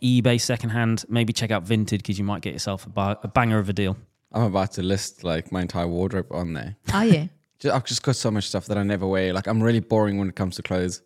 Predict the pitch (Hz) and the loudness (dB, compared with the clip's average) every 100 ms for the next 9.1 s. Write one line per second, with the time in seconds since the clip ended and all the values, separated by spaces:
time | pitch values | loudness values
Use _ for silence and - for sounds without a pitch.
0 | _ - 247 254 262 226 185 175 156 156 | _ 0 2 4 4 4 4 2 -2 -4
1 | - - 156 - 120 120 120 120 135 120 | -4 -6 -8 0 2 4 4 6 6 4
2 | 101 98 92 - - 170 160 110 110 110 | 2 0 -2 -4 0 2 2 2 2 2
3 | - 98 107 104 98 98 101 120 110 - | 0 2 2 2 0 0 4 4 4 2
4 | 127 127 123 107 117 - - 107 117 107 | 2 4 4 2 2 2 -2 0 2 4
5 | 104 98 95 90 87 98 101 - 113 98 | 4 4 2 2 -2 -2 -8 0 0 2
6 | 101 90 104 98 101 85 90 87 87 85 | 0 2 0 0 0 0 -4 -2 -4 -4
7 | 90 87 95 90 87 85 85 - 80 - | -6 -4 -4 -2 -2 -2 -4 -8 -12 -10
8 | - - - 220 214 190 180 - 175 160 | -10 -10 -8 2 2 4 0 2 0 2
9 | 202 | 0